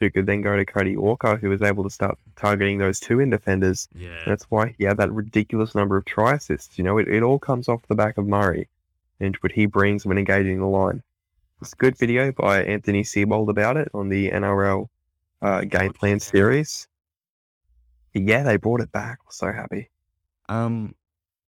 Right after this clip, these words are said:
Speaker 1: Seibold's a brilliant footy brain. I know he didn't coach particularly well, but he, watching him break down plays is always a joy.
Speaker 2: Yeah, it's really good. Um, one last thing before we move on to the next game. Uh, C N K is now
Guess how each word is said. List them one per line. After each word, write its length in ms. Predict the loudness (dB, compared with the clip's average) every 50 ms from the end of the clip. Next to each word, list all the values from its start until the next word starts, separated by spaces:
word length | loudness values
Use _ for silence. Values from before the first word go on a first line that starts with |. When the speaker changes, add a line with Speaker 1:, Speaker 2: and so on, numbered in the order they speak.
| _ _ _ _ _ _ _ _ _ _
Speaker 1:
Seibold's 440 | 0 2 4 6 6 4 4 2 0
a 40 | 0
brilliant 360 | 2 4 4 4 2 0 -2
footy 240 | 0 0 2 2 0
brain. 260 | 0 -2 -4 -6 -8 -8
I 80 | -10 -6
know 160 | -6 -4 -4
he 80 | -2 -2 -2
didn't 160 | -2 -2 -4
coach 400 | -2 -2 -2 -2 -2 -6 -12 -18 _ _ _ _ _ _ _ _ _ -4
particularly 340 | -2 -2 0 2 2 2 2
well, 340 | 2 2 2 0 0 -2 _ _ _
but 180 | 0 0 0 0 _ _
he, 160 | -2 -2 -2 -2 0
watching 260 | 0 0 0 2 0
him 80 | 0 2
break 220 | 2 0 0 0
down 160 | -2 -4 -4
plays 300 | -2 -4 -6 -6 -6 -8
is 80 | -6 -4
always 260 | -4 -2 -2 -4 -6
a 40 | -6
joy. 260 | -6 -6 -6 -6 -6 -8 _ _ _
Speaker 2:
Yeah, 120 | -18 -18 -16
it's 260 | -16 -18 -20 -18 -16
really 240 | -16 -14 -14 -16 -18
good. 240 | -18 -20 -20 -20 _ _ _ _ _ _ _ _ _ _ _ _ _ _ _ _ _ _ _ _ _ -4
Um, 440 | -2 -2 0 0 0 0 -2 -4 -6 _ _ _ _ _ _ _ _ -8
one 180 | -6 -4 -2 -2
last 260 | -2 -4 -4 -8 -8
thing 160 | -8 -8 -8
before 260 | -8 -10 -10 -10 -8
we 80 | -6 -4
move 240 | -4 -4 -4 -4 -6
on 100 | -8 -8
to 60 | -8
the 80 | -8 -8
next 200 | -8 -8 -10 -10
game. 380 | -8 -6 -6 -4 -6 -8 -10 _ _ _ _ _ _ -14
Uh, 200 | -10 -8 -8 -8
C 220 | -10 -8 -8 -6 -6
N 140 | -6 -8
K 300 | -10 -10 -8 -6 -4 -4
is 120 | -6 -6 -4
now 180 | -4 -4 -4